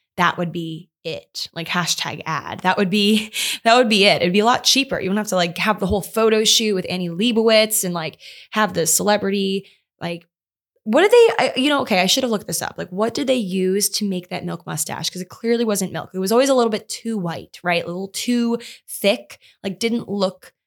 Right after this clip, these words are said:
like it was just, like, an accidental milk mustache. Like, it always looked very intentional, but I think that's kind of part of it. Like, it was a whole photo shoot, like, a very intentional, over the top display for something so normal. Like, I think that was the, the whole, the whole thing was, like,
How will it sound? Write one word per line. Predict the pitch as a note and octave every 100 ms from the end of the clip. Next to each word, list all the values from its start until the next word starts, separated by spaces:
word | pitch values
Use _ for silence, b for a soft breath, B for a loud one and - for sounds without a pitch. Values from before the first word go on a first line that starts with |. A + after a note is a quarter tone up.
| _ -
like | F3+ F3 F3 - _ _ _ -
it | -
was | F3 -
just, | E3+ -
like, | E3+
an | E3+ D#3+ -
accidental | D#3+ - F3+ E3+ E3
milk | E3 E3 -
mustache. | A2+ - - - -
Like, | E3+
it | F3+ -
always | A3 A3+
looked | G#3+ G#3
very | E3 F3 F3
intentional, | F3 E3 E3 F#3 G#3
but | G3+
I |
think | B3 C#4+
that's | -
kind | C4
of | -
part | - F3
of | E3+
it. | -
Like, | F#3
it |
was | G3
a | A3
whole | A#3 - -
photo | A#3+ B3 B3+
shoot, | - B3+ A#3+ A#3 B B B B -
like, | G#3+
a | G#3+
very | A3 A#3
intentional, | A3+ - G#3 G3 - A3 G#3 G3+ b _ G#3+
over | G3+ G#3
the | G#3
top | - F#3 F#3 _ _ _ _ -
display | F#3 - F3+ F#3 E3+ F#3+
for | -
something | F#3 F#3+ F3 F3+ F3
so | - - - F#3 E3+ E3+ E3+ E3+
normal. | E3+ E3+ D#3+ E3 F#3
Like, | - F#3+
I |
think | G#3+ G#3+
that | G3+
was | F#3+
the, | F#3 F3 -
the | D#3+
whole, | F3 D#3+ - -
the |
whole | A3+ A#3+
thing | - G3 F#3 -
was, | C#3+ F3+
like, | E3